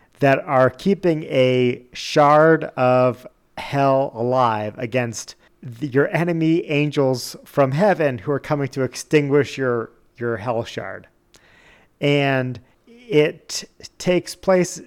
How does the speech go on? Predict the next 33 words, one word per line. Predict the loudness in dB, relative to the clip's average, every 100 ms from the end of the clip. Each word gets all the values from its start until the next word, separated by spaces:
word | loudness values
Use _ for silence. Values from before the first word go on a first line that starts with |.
| _
it's | -16 -4 -4 -4 -12 -14
similar | -12 0 2 2 0 0
to | -2
Slay | -2 -2
the | -2
Spire | -4 -6 -4 -4
where | -4 -4
it's | -8 -12 -16 _ -4
deck-based, | 0 0 -2 -2 -2 -8 -18 -20 _ -8
but | 0 0 0 -8 _ _ _ _
there's | -4 -4 -4
levels | -2 0 2 0
of | 0
your | -2 -4
train | -2 -6 -4 -6 -8 -14 _ _
where | -6 -4
you | -2
have | -6 _ -8
different | -8 -6 -10
combats | -4 -2 0 0 -2 -8
on | -8
each | -8 -4
level, | -2 0 -2 -6 -14 -20 _ _ -2
um, | 0 2 0 -4 -12 -16
a-, | -10 -8 -4
and | -4 -2 -6 -14 _
your | -4 -2
round | 2 0 0
will | -4
go | 0 0
through | 0 -8 -6
each | -10 -4
level. | -2 0 -2 -4